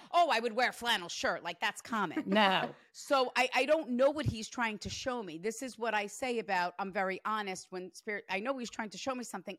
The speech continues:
Speaker 1: I don't know what it is. So he said, "I dressed very different," and he showed me suspenders, 'cause I don't think suspenders, people wear them on their wedding day, maybe. Like, it's not something common. So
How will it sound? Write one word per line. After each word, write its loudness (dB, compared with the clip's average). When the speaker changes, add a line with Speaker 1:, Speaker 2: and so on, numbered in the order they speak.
Speaker 1:
I 2
don't -4
know -4
what -8
it -8
is. -6
So 0
he -10
said, -4
"I -4
dressed -6
very -8
different," -6
and -10
he -10
showed -10
me -12
suspenders, -14
'cause -18
I -2
don't -12
think -14
suspenders, -14
people -10
wear -4
them -6
on -6
their -6
wedding -2
day, -14
maybe. -20
Like, -2
it's -10
not -2
something -10
common. -10
So -2